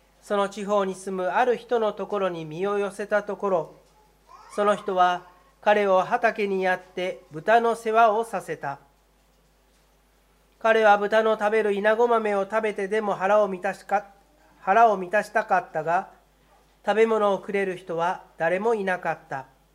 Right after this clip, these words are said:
そこで彼は我に返って言った。「父のところではあんなに大勢の雇い人が有り余るほどパンがあるのに、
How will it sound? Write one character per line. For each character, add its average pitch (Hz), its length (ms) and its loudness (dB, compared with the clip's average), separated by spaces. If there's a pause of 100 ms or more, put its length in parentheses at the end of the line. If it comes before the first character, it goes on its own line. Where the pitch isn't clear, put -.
(1900)
そ 220 160 -6
こ 214 120 0
で 214 100 0
彼 220 240 4
は 202 180 8
我 226 220 6
に 226 160 -2
返 208 280 2
っ - 20 -10
て 226 260 -2
言 196 80 -6
っ - 40 -20 (120)
た。 180 220 -4 (1300)
「父 - 260 -16
の 247 140 4
と 233 140 0
こ 226 100 2
ろ 226 100 2
で 220 120 2
は 202 200 12
あ 214 60 6
ん 233 140 -4
な 240 100 6
に 240 160 2
大 233 260 8
勢 254 200 2
の 226 80 2
雇 208 340 2
い 202 60 -2
人 208 280 -6
が 196 380 -4 (260)
有 196 100 4
り 226 160 4
余 220 280 4
る 208 40 0
ほ 220 140 -4
ど 214 120 0
パ 226 200 2
ン 208 80 -2
が 196 180 6
あ 202 60 6
る 190 100 -2
の 175 140 -4
に、 170 120 -14